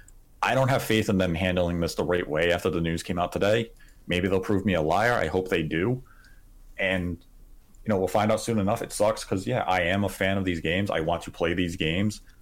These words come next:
I will end up getting a digital copy 'cause it's just gonna be more convenient.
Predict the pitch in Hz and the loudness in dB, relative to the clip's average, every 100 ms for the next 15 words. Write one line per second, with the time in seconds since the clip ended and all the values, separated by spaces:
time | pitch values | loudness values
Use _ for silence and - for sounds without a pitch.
0 | - 87 87 90 - - - - 85 107 | -6 -2 0 -2 -6 -16 -20 -6 0 2
1 | 107 - 98 98 85 87 95 87 87 85 | 2 2 2 2 2 0 0 0 0 0
2 | 107 101 92 85 90 - 85 78 82 80 | 0 0 0 -2 -2 -2 -2 0 0 0
3 | 85 90 73 82 98 | -2 -2 -4 -2 -2